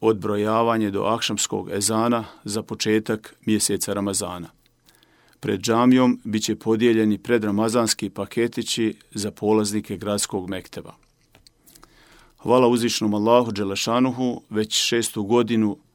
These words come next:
na Radio Velikoj Kladuši emituje se ramazanski program. Koristim priliku da se zahvalim Radio Velika Kladuša i našim sponzorima koji su pomogli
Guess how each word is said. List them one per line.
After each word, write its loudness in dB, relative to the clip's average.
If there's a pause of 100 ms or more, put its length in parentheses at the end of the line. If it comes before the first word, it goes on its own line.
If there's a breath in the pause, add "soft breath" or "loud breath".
(640 soft breath)
na 0
Radio 4
Velikoj -2
Kladuši 0
emituje 2
se 2
ramazanski 0
program. -2 (760 soft breath)
Koristim 2
priliku 2
da 0
se 2
zahvalim 0
Radio -2
Velika -2
Kladuša -2 (120)
i -2
našim 0
sponzorima 0 (480 loud breath)
koji 4
su -2
pomogli 2